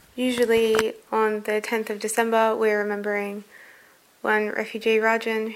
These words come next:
who had been detained for nearly twelve years,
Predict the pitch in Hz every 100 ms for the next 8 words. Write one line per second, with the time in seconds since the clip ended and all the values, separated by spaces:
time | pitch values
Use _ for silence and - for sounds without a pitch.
0 | - 220 214 214 208 208 - - - -
1 | 214 214 214 208 - 220 220 214 214 -
2 | 220 220 220 214 220 214 214 233 226 233
3 | - 233 269 330